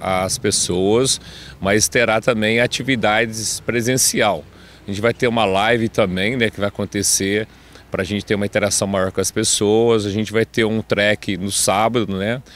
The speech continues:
com a participação aí do pessoal da semel também. E também tem os grupos fixos, né, que acontecem aí, né, na região de Varginha,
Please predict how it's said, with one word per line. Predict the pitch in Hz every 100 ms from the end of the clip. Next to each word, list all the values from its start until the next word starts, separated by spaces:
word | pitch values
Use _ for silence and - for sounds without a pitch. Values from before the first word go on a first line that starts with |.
| - - -
com |
a | 98
participação | 107 98 - 95 - 101 95
aí | 92 92
do | 90
pessoal | 85 95 -
da | 87
semel | 90 107 90 85 95
também. | - 135 101 98 120 - - - -
E |
também | - 165 139 127 151
tem | - 151
os | 170
grupos | 117 120 156 - 147
fixos, | - - 165 - - 98
né, | 101 127
que | 120
acontecem | 120 113 107 104 107 104 98 101
aí, | 98 104 98 78
né, | 90 90 87
na | 82 85 69 95
região | 98 104 92 101
de | 98
Varginha, | 95 98 95 - 90 110 117